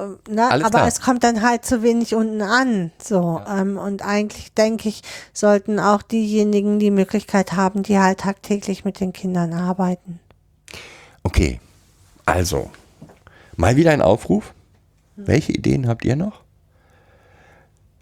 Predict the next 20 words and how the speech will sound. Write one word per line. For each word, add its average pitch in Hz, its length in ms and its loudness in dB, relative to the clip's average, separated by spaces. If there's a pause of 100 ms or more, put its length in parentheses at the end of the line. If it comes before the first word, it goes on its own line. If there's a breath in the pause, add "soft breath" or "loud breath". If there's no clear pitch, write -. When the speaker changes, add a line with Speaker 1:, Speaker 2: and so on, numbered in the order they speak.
(200)
Speaker 2:
um 131 360 2
mehr 127 560 2 (100)
Demokratie 117 1000 -2
zu - 220 -4
wagen? 151 500 -2 (1120)
Speaker 1:
Um 202 160 4
mehr 185 140 4
Partizipation - 1040 -2
Speaker 2:
Partizipation 214 240 2
Speaker 1:
von 196 240 0
Kindern. 202 600 0 (240)
Speaker 2:
zu - 140 0
erreichen? - 480 0 (360)
Speaker 1:
Mhm. 190 60 -8 (1300 soft breath)
Speaker 2:
Also 135 180 2
wie 151 80 6
gesagt, 143 440 4
für 123 80 4
mich 127 260 0
ist - 300 0